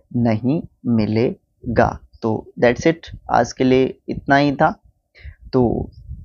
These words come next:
ये था हमारा एडिटोरियल सेवंथ मई टू थाउजेंड ट्वेंटी फ़ोर। मिलेंगे नेक्स्ट डे नेक्स्ट एडिटोरियल के साथ। तो thanks for watching, thank you, thank you so much।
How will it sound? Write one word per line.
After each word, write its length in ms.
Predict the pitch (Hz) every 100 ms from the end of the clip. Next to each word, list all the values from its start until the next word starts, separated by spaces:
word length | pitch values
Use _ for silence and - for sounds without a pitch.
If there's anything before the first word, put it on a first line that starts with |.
| - - - - -
ये 180 | 156 147
था 140 | 160 151
हमारा 320 | 143 139 139
एडिटोरियल 580 | 131 135 143 147 180 - -
सेवंथ 380 | - 139 151 147
मई 140 | 143 139
टू 180 | 139
थाउजेंड 340 | 131 127 131 139
ट्वेंटी 280 | 131 127 135
फ़ोर। 300 | - 196 - - - - -
मिलेंगे 380 | 139 147 160 160
नेक्स्ट 340 | 139 143 - -
डे 260 | 160 170 -
नेक्स्ट 380 | 131 131 - - - _ -
एडिटोरियल 600 | 131 131 131 135 139 143
के 140 | 139 151
साथ। 260 | - 156
तो 380 | - - - -
thanks 260 | - 135 -
for 180 | 156
watching, 300 | 151 185 175 156 131
thank 160 | 131 135
you, 100 | 165 - 139
thank 100 | 123 131
you 200 | 131 135
so 160 | 139 165
much। 200 | 175